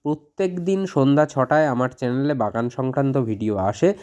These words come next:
তাই বলবো যারা এখনও চ্যানেলটি সাবস্ক্রাইব করেননি তাদের কাছে অনুরোধ করব চ্যানেলটা সাবস্ক্রাইব করে রাখুন। আর যারা সাবস্ক্রাইব করে নিয়েছেন তাদেরকে অসংখ্য ধন্যবাদ। আহ, অনুপ্রেরণা পাই সাবস্ক্রাইব করলে। আর অবশ্যই আপনারাও কিন্তু ভালো রেজাল্ট পাবেন,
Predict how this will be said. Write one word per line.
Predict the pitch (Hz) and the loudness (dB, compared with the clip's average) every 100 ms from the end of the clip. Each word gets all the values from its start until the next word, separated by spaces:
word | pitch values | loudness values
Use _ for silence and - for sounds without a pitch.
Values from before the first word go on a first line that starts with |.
| - _ | -14 _
তাই | - 131 151 | 2 4 4
বলবো | 143 143 165 | 0 0 0
যারা | 131 120 | 2 0
এখনও | 127 127 - 175 | -2 -8 -6 -6
চ্যানেলটি | 170 160 156 156 | -4 -2 -2 -2
সাবস্ক্রাইব | 139 127 - 147 147 | -4 -6 -2 -2 0
করেননি | 151 147 156 160 | 0 2 2 2
তাদের | 165 123 110 | 0 -2 -4
কাছে | 117 110 | -4 -2
অনুরোধ | 117 135 151 | -2 0 -2
করব | - 160 165 | 0 0 0
চ্যানেলটা | 165 123 113 117 | 0 -2 -2 -4
সাবস্ক্রাইব | - 113 - 143 143 | -4 -6 -2 -2 2
করে | 160 | 2
রাখুন। | 160 165 208 208 - _ | 2 2 -2 -6 -20 _
আর | 110 | -10
যারা | 101 101 127 | -4 0 2
সাবস্ক্রাইব | 147 147 175 175 | 0 0 0 0
করে | 185 185 | 0 2
নিয়েছেন | 190 190 202 | 0 0 -2
তাদেরকে | 135 117 - - | -2 -4 -8 -6
অসংখ্য | 123 123 160 165 | -4 0 0 0
ধন্যবাদ। | 156 170 175 226 226 - _ - | 0 2 4 2 0 -12 _ -4
আহ, | 117 117 117 | 0 2 2
অনুপ্রেরণা | 131 156 170 165 170 | 0 0 0 0 0
পাই | 165 180 185 _ _ | 0 -2 -6 _ _
সাবস্ক্রাইব | 123 123 - 135 135 135 _ _ _ - | -4 -4 -2 -2 -2 -8 _ _ _ 2
করলে। | 139 147 160 202 208 _ _ | 4 4 4 0 -6 _ _
আর | 113 107 107 104 - | -2 2 2 0 -4
অবশ্যই | 117 - 139 156 151 | 0 2 2 0 0
আপনারাও | 117 - 120 143 170 - _ _ - | -6 -4 0 2 2 -4 _ _ -4
কিন্তু | 131 135 | -4 -4
ভালো | 127 104 107 | -4 -4 -2
রেজাল্ট | 107 104 143 143 | -2 2 2 2
পাবেন, | 151 156 185 | 2 2 -2